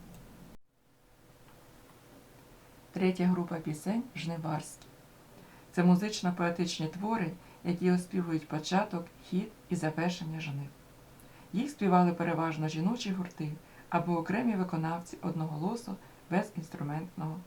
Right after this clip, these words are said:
супроводу. Вони відображають урочисту, відповідальну пору в житті хлібороба, а саме збирання врожаю. Жнива —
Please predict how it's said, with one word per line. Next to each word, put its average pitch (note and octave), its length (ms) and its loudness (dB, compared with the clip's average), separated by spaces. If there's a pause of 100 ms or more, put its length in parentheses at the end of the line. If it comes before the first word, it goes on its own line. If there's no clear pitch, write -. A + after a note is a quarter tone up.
(200)
супроводу. C#3+ 540 -6 (1500)
Вони G3 180 4
відображають F#3+ 800 4
урочисту, F3+ 560 0
відповідальну D#3+ 640 2
пору F#3 340 0
в D#3+ 40 -4
житті D3 300 -6
хлібороба, D#3 580 -6 (340)
а E3 100 -4
саме G3+ 400 0 (280)
збирання E3 600 0
врожаю. D3 400 -6 (4000)
Жнива — F3+ 460 2